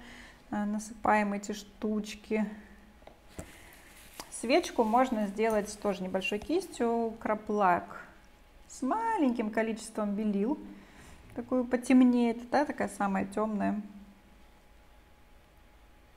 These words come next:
Вертикально её заполняем. Можно вот ещё поярче.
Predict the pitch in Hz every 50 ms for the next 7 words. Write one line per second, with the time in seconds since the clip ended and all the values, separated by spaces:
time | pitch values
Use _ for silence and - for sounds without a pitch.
0 | - - - - - - - 208 208 208 - - - - - - 185 180 180 190
1 | 214 277 302 - - - - - - - - - - - - - - - - -
2 | - - - - - - - - - - - - - - - - - 233 226 226
3 | 220 233 240 233 233 233 233 - - - - - - - - - - - - -
4 | - - - - - - - - - - - - - - - - - - - -
5 | - - - - - - - - - - - - - - - - - - - -
6 | - - - - - - - - - - - - - - - - - - - -
7 | - 240 214 - 220 - - 214 214 214 214 214 214 214 208 202 202 202 202 220
8 | 240 240 240 190 180 185 180 - - 190 - - - 285 - - 247 247 247 247
9 | 240 240 240 - - - 233